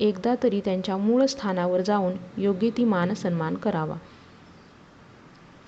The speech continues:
प्रत्येक सेवेकऱ्यांनी स्वतःच्या मुलांचे वाढदिवस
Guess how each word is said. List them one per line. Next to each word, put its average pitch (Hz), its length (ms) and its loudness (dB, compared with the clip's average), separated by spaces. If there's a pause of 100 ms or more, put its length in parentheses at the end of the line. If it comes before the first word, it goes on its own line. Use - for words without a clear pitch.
(500)
प्रत्येक 262 360 0
सेवेकऱ्यांनी 247 760 6
स्वतःच्या 220 540 0
मुलांचे 208 420 2
वाढदिवस 208 600 2